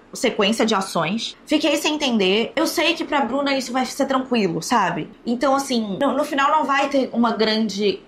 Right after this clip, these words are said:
grande consequências isso. Mas me preocupa a normalização desse tipo de coisa. Me preocupa muito a normalização da gente estar cada vez mais confortável em expor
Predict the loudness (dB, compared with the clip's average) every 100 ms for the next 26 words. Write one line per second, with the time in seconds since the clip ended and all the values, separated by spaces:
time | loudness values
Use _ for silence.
0 | -14 -2 0 2 0 0 0 0 0 0
1 | 0 -2 -2 -4 -4 -10 -4 0 0 0
2 | -4 -2 -2 2 2 4 4 2 4 4
3 | 4 4 2 0 -2 -2 -2 -2 -6 -6
4 | -4 -4 0 2 2 0 -6 -2 0 2
5 | 2 2 0 0 0 2 2 2 2 -2
6 | -2 -2 -2 -6 -14 -2 0 2 0 0
7 | -2 -4 -4 -2 -2 0 0 2 2 2
8 | 2 2 2 0 -2 0 2 4 2 0
9 | 0 0 2 2 2 0 -2 -16 -8 -2
10 | 0 2 0 0 4 6 6